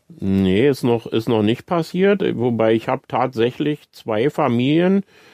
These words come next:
wo die Kinder inzwischen groß sind, äh, und bei der einen Familie sogar, ja, selber junge Erwachsene sind, also über zwanzig sind und, äh, da komme ich trotzdem noch jedes Jahr hin, weil die das einfach schön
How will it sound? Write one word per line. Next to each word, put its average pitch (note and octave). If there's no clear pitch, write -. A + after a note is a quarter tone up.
wo B2
die A#2+
Kinder D3+
inzwischen C3
groß G#2
sind, G#3
äh, -
und A2
bei G#2+
der A2
einen G#2+
Familie A#2
sogar, G#2+
ja, G#2
selber A2+
junge A#2
Erwachsene A#2
sind, D3
also G#2+
über G#2+
zwanzig C3
sind A#2+
und, A#2+
äh, A2+
da G#2+
komme B2
ich B2
trotzdem C#3
noch G#2
jedes A2
Jahr G#2+
hin, D3
weil G#2
die A2+
das G#2+
einfach G#2
schön D3